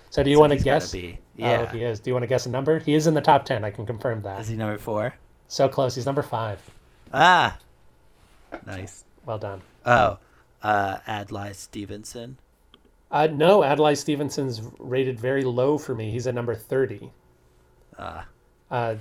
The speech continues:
Speaker 1: that goes against what the historians in ninety-eight thought, who put him at number four. Uh, number
Speaker 2: Wow.
Speaker 1: one, I think the nineteen fifties were a pretty great time to be an American. I think Dwight Eisenhower was an excellent executive, and I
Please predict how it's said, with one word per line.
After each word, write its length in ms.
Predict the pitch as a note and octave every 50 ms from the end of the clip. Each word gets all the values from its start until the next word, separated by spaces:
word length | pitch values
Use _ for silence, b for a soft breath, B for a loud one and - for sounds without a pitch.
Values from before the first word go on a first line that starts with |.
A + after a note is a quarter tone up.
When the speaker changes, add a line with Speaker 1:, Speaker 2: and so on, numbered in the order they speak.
| A2
Speaker 1:
that 460 | A2+ B2 B2 C3 C3 - - - - C3
goes 400 | B2 C3+ C3 C3 C3 A#2+ A2+ - -
against 720 | D3 A#2+ G#2+ - - C#3 C3+ D3 E3 F3 - - - -
what 340 | B2+ C3 C#3 C3+ B2 - -
the 140 | - C3 B2
historians 540 | A#2+ C#3 - - D3+ C#3+ C3+ C3+ C3+ B2 C#3
in 80 | C3
ninety-eight 460 | B2+ C3 C3 B2 B2 C#3 D3+ E3 D#3+
thought, 200 | - E3 D#3 D#3
who 100 | D3 B2+
put 160 | B2+ - D3 C#3
him 60 | C3
at 80 | C3
number 240 | C3 C3+ C3 B2 -
four. 600 | - - - - D3+ D3 D#3 F3 F#3 G3+ G#3 G3+ B B B B B B B B B -
Uh, 160 | C#3+ C3+ C3
number 300 | B2+ B2+ D3 D3+ - D3
Speaker 2:
Wow. 120 | C#3+ -
Speaker 1:
one, 340 | C3+ D3+ D#3+ E3+ D#3+ - - -
I 120 | - C#3+ C#3+
think 260 | C#3 - D#3 C3+ C3+
the 60 | D3
nineteen 420 | C#3+ D3+ D#3 D3+ D3+ - E3+ C#3+ C3
fifties 460 | - E3+ D#3+ D#3 - D#3 D#3 C#3+ B2+
were 220 | B2+ C#3 C3+ C3+
a 100 | C3+ C#3+
pretty 300 | C#3 - - A3+ A#3 G3
great 300 | C3+ - D3+ D3+ D3+ D3
time 260 | - - D3 C#3 C3+
to 80 | B2 C3
be 140 | C3 C3+ C#3
an 60 | C3
American. 520 | A#2+ A2+ A#2+ A#2+ A#2+ A#2 A2+ - A#2+ A2+ A2
I 80 | A2
think 180 | G#2+ - C3 G#2+
Dwight 220 | C3+ C3 B2+ A#2+
Eisenhower 540 | A#2+ A#2 A#2 A2 A2+ A2 G#2 G2+ A#2 A2 A2
was 160 | A2 G#2+ G2+
an 80 | A2 A2
excellent 380 | A2 A2 - - A#2 A2 G#2+ G2+
executive, 560 | G2 F#2+ G#2+ G#2+ G#2 - A#2+ A2 G#2+ G2+ G2+
and 120 | G#2+ G2+
I 140 | G#2 G#2